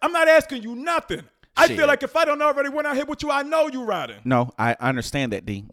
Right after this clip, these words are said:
Speaker 2: but I need to know where we're at. You know I'm riding, but still,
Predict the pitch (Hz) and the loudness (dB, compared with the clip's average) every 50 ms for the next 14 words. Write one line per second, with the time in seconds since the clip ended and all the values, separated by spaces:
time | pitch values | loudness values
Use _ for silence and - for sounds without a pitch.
0 | - - 98 113 104 92 110 113 117 117 117 107 107 110 110 104 107 104 98 92 | -14 -6 -4 -2 -2 0 0 0 -2 -2 -4 -2 -2 -2 0 0 0 0 -2 -2
1 | 95 92 71 107 117 87 - - - - - - _ _ _ _ _ 113 143 190 | -4 -4 -4 -4 -4 -4 -6 -10 -16 -18 -18 -20 _ _ _ _ _ -2 0 2
2 | 202 208 196 180 165 151 143 160 165 160 160 143 120 131 - - - - - 196 | 6 8 8 8 8 8 8 10 10 10 8 6 2 -4 -6 -4 -4 -2 0 4
3 | 208 190 143 110 104 107 | 4 6 4 4 2 -2